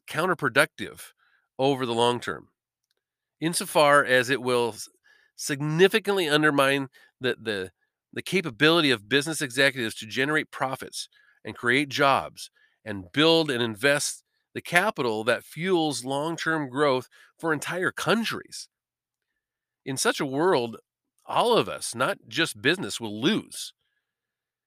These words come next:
And, and Tim Bush of the, of National Review asks this question. He says, "Should corporate America become even more polarized?" Well, it, it may soon happen. "Over the past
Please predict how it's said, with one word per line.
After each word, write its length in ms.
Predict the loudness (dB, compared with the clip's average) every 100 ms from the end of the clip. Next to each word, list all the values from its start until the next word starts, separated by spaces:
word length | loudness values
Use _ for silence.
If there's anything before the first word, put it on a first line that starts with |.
| _ _ _
And, 320 | 2 2 0 -8 -20 _ _ -4
and 160 | -4 -2
Tim 300 | -2 -2 0
Bush 420 | -2 -4 -6 -6
of 300 | 0 2 2
the, 180 | 0 -2 -4
of 240 | -6 -4
National 420 | 0 0 0 0 0
Review 300 | -2 -4 -4
asks 260 | -6 -8
this 160 | -12 -14
question. 340 | -14 -12 -10
He 60 | -6
says, 260 | 0 0 -2 -20 _ _ -20 -20 -8
"Should 240 | -6 -6
corporate 400 | -2 -2 0 0
America 640 | 2 6 8 6 6 2 2 _ _ _ _ -4
become 420 | -4 2 4 4 2
even 300 | -2 0 0
more 400 | 0 2 2 2
polarized?" 640 | 0 0 2 0 -2 -8 -20 _ _ _ -8
Well, 280 | -6 -6 -6
it, 160 | -8 -8 _ _ _ -12
it 120 | -8
may 220 | -4 -2
soon 380 | -2 0 0 0
happen. 420 | -2 -6 -8 -10 _ -20 -20 -20 _
"Over 240 | 0 0 2
the 60 |
past 580 | 0 0 0 0 -4 -12